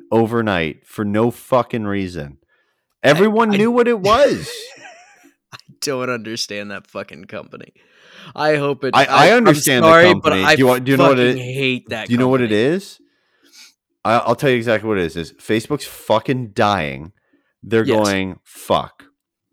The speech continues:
Speaker 1: We need to create something that is akin to the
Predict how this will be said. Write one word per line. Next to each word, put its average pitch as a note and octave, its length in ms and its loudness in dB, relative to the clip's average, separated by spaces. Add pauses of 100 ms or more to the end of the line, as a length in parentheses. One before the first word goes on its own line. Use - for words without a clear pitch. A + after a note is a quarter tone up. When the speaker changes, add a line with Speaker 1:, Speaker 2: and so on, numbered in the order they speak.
(260)
Speaker 1:
We G2+ 80 -8
need G2 240 -6
to B2+ 80 -4
create B2+ 540 -2
something E2+ 600 -4
that E2+ 120 -2
is E2 140 -6
akin F#2+ 340 -8
to F#2+ 80 -16
the D#2 180 -10